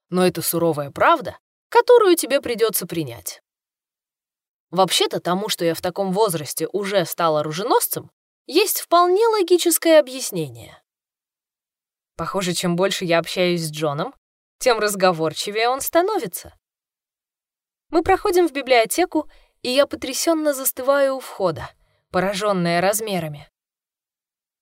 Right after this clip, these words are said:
По моим данным, в прошлом она не была столь обширна и располагалась с южной стороны, но при перестройке ее перенесли сюда. Поистине императорская библиотека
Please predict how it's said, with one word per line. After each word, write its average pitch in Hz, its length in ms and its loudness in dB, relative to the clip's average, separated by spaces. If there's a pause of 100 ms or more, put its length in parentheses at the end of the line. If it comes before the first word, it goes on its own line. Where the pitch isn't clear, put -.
(180)
По 180 100 -2
моим 180 340 2
данным, 170 440 -4 (400)
в - 140 -20
прошлом 190 520 0
она 175 160 0
не 185 100 -2
была 285 320 2
столь 175 300 0
обширна 226 580 -2 (300)
и 190 100 -2
располагалась 269 680 2
с - 160 -6
южной 202 400 0
стороны, 185 580 -6 (420)
но 185 120 -2
при 175 140 -4
перестройке 196 640 -2
ее 170 240 -4
перенесли 269 540 -8
сюда. 269 420 -4 (1300)
Поистине 196 840 -2
императорская 220 960 -4
библиотека 214 880 -2